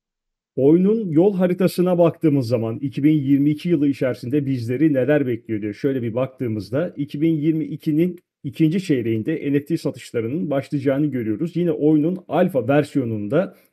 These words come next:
iki bin yirmi iki ikinci çeyreğinde yine aynı şekilde çıkacağını söyleyebiliriz. Bu arada şunu söylemek lazım. Ee, önemli bir airdrop kampanyası yapacaklar. Buna katılmak için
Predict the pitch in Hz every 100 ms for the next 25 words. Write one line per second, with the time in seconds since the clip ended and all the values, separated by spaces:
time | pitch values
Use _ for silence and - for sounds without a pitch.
0 | - 151 165 139 127 117 151 131 120 120
1 | 180 190 - 139 151 120 117 123 107 107
2 | 104 151 127 107 - 131 127 113 104 107
3 | 104 185 190 _ _ - 151 135 123 113
4 | 135 190 170 - 123 113 120 180 190 _
5 | _ 135 147 156 190 165 185 196 - 185
6 | 196 202 180 156 139 - 123 117 143 220
7 | _ _ _ 123 123 139 170 196 196 190
8 | 170 185 185 160 170 - - - 135 120
9 | 120 113 101 104 95 170 160 151 151 175
10 | 175 160 165 160 151 165 160 151 - 160
11 | 160